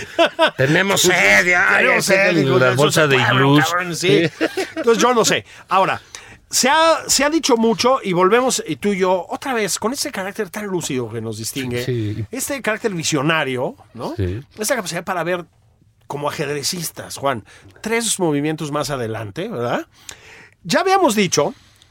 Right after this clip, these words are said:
Speaker 2: que eso de que la oposición no tenía candidatos y los oficialistas sí, no sé qué, ok, vamos a volverlo a discutir.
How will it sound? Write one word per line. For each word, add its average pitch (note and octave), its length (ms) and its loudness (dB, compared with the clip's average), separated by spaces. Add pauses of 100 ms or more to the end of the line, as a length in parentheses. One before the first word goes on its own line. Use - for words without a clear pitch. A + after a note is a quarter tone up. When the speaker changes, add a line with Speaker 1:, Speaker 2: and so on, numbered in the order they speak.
Speaker 2:
que G#3 160 4
eso C#4+ 180 4
de B3+ 80 0
que F#3 120 -2
la D#3+ 100 0
oposición C#3+ 560 -2
no F#3+ 100 -4
tenía E3 340 -4
candidatos D#3+ 680 -4
y D3+ 400 -6
los C#3 460 -6
oficialistas E3 720 -6
sí, F#3 160 -4
no F#3 80 -8
sé D#3+ 140 -12
qué, A3+ 200 -8
ok, F#3 160 -2 (480)
vamos G4 240 4
a F#4+ 60 8
volverlo A3 320 4
a F3+ 40 4
discutir. B2 420 -8